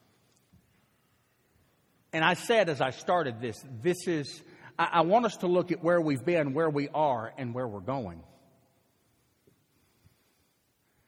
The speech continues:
I think this tells the story. It tells the story of our past. It certainly tells the story of our present. And I pray that it tells the story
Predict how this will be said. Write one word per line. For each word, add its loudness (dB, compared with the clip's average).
I -14
think -12
this -16
tells -14
the -20
story. -12
It 6
tells 10
the 0
story 4
of 4
our 4
past. 2
It -10
certainly 0
tells 2
the -10
story 0
of 0
our 4
present. 2
And 0
I 0
pray -2
that -4
it -14
tells -2
the -12
story -12